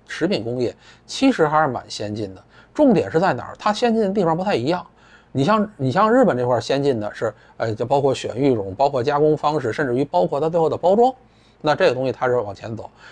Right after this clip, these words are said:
中国先进在哪儿呢？就是那科技与狠活儿，它会让你，这，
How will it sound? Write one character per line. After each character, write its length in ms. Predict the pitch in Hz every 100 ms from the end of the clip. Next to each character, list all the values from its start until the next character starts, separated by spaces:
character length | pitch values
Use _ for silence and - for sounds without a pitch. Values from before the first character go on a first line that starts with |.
| -
中 180 | - 294
国 140 | 254 214
先 180 | 208
进 100 | 202
在 120 | 190 156
哪 140 | 107
儿 60 | 107
呢？ 60 |
就 140 | 131 135
是 80 |
那 100 | 131
科 180 | 120 180
技 60 | 165
与 100 | 165
狠 200 | 160 104
活 220 | - 101
儿， 40 | - _ _ _ _
它 200 | - 226
会 120 | 240 233
让 220 | 220 160
你， 180 | 143 -
这， 220 | - 277